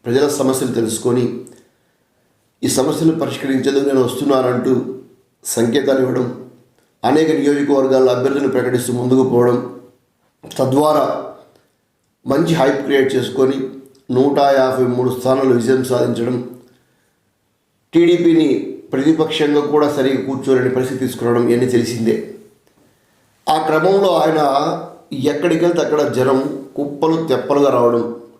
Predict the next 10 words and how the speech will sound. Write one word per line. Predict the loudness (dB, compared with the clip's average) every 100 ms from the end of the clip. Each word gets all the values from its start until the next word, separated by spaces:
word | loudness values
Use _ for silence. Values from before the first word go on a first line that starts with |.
| -4
ర్యాలీలన్నీ | 0 2 2 2 2
కూడా | 4 2 0
జనసంద్రంగా | -2 -2 0 0 2 2 0
మారడం, | 0 -2 -2 -4 -8 -16 -20 _ _ _ -4
అన్నీ | 0
కూడా | 2 2 -2
చూశాం. | -6 -6 -6 -12 -20 -18 -12 -10 -10 -14 -20 _ _ _ _ _ _ _ _ _ _ _ _ _ _ _ -6 2
మీరు | 4 6 4
అభ్యర్థులుగా | 4 0 2 2 4 4 4
ఉండండి, | 4 2 4 4 2 0